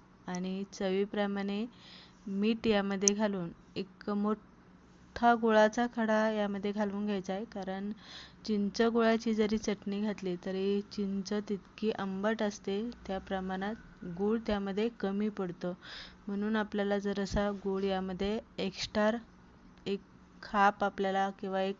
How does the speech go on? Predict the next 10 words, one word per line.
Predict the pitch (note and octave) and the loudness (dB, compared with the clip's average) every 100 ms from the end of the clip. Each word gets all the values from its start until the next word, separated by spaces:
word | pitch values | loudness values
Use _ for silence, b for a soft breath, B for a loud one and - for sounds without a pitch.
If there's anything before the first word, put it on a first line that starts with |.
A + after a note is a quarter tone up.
| - - B B B B F#3+ | -12 -20 B B B B 0
ढेकळा | G3+ F#3+ F#3+ F#3+ - - | 2 2 2 2 0 -4
यामध्ये | G3 F#3+ F#3+ G3 B3 C#4+ - - | -2 -2 -2 -2 -4 -6 -18 -8
घालून | G3+ G3 F#3 F#3 | -2 0 0 -2
घ्यायचा. | F#3 F3 - F3+ | -2 -4 -6 -8
आता | F3+ F#3+ | -6 -4
इथे | F#3+ G#3 | -2 -2
मीठ | G#3 G#3 G#3 | 0 0 0
घालून | G#3+ G#3 G3+ G3+ | 2 2 0 -2
घेतलेलं | G3 F#3+ F#3+ F#3+ | -4 -2 -4 -2
आहे, | G3+ | -6